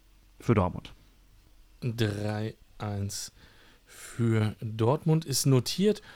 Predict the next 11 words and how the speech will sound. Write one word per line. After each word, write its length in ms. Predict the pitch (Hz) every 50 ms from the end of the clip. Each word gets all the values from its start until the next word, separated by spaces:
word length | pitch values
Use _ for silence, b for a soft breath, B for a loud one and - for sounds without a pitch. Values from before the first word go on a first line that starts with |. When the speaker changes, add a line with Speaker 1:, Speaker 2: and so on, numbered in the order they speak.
| b b b b b
Speaker 2:
Und 340 | - - 151 147 143 139 147 143
dann 300 | 120 123 123 127 123 113
haben 280 | 120 127 131 131 127 117
wir 160 | 117 113 110
am 160 | 107 104 -
ersten 480 | - - 113 113 - - - - 104 95
achten 640 | - - 127 151 151 - - - - - 165 160 143 b b b b b b b _ _ -
Chemnitz 1040 | - - - 185 208 220 208 139 101 95 92 127 156 - - - - - - - - _ _ _ _ _ _ _ _ _ _ _ _ _ _ _ _ _ _ _ _ _ _ _ -
gegen 360 | - - 104 101 98 104 120
Union. 800 | - 127 127 127 120 113 110 113 117 131 127 117 107 95 90 90 - - _ _ _ _ _ _ _ _ _ _ _ _ _ _ _ _
Chemnitz, 540 | - - 120 131 143 147 147 147 - - -